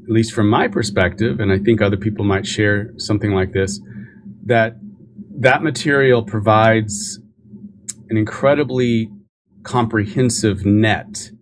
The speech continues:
that can draw together lots of different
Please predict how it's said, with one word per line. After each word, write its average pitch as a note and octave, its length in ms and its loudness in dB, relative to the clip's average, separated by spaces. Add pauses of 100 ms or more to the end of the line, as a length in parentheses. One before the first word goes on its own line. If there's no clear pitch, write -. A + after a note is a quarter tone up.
(440)
that G#2+ 260 -2
can G2+ 540 0
draw G#2+ 340 6
together G#2 760 2 (680)
lots A#2 360 0
of A2 160 -2
different G#2+ 540 0